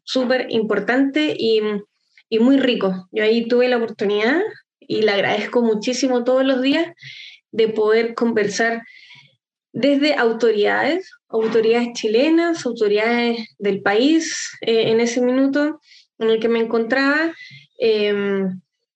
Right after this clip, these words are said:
agencias de Naciones Unidas, hasta poder conversar con niñas, niñas, eh, que estaban en las escuelas,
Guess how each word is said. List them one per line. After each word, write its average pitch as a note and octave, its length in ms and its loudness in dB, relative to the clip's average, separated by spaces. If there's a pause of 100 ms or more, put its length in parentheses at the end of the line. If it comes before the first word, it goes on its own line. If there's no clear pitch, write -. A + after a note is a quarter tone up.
(100)
agencias C#4 680 0
de G#3+ 540 0
Naciones A3+ 420 -2
Unidas, C#4 760 2 (340)
hasta C4 600 -2
poder A3+ 260 0
conversar B3 480 -2
con A#3+ 200 0
niñas, C4 380 2
niñas, C#4 680 0 (360)
eh, A3 140 -2
que A#3 80 -8
estaban A#3 280 0
en B3 100 4
las A3+ 100 -2
escuelas, D#4 720 -2